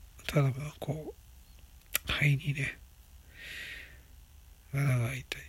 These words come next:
とか、線維化したりとか、間質性肺炎っつっ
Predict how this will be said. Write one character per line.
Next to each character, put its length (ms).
と 80
か、 60
線 400
維 80
化 120
し 160
た 80
り 200
と 100
か、 140
間 340
質 340
性 260
肺 160
炎 140
っ 20
つ 120
っ 20